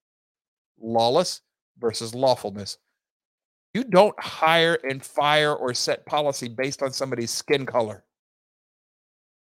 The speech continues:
That's lawlessness. There's nothing to do with the law there. It's not governed under the law. Here's another one. Executives from pharma company Sanofi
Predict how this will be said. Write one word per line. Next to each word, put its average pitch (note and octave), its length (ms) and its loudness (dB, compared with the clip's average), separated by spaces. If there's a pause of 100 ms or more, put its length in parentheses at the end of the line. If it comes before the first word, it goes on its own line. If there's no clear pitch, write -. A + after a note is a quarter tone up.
(160)
That's - 160 -4
lawlessness. C#3+ 720 4 (1160)
There's G#2+ 140 -12
nothing E3+ 300 2
to F#3+ 80 0
do E3 160 2
with C3+ 200 -2
the A#2+ 120 0
law A#2+ 400 2
there. G#2 240 -6
It's G#2+ 280 -8
not D#3 180 -4
governed A#2+ 320 0
under A2 160 -6
the G#2 100 -10
law. G#2 300 -4 (380)
Here's F3 160 -2
another E3+ 220 0
one. G#2+ 160 -6 (540)
Executives C#3 760 2
from C3+ 200 -4
pharma F3+ 440 4
company A#2+ 540 -4 (320)
Sanofi C3 680 2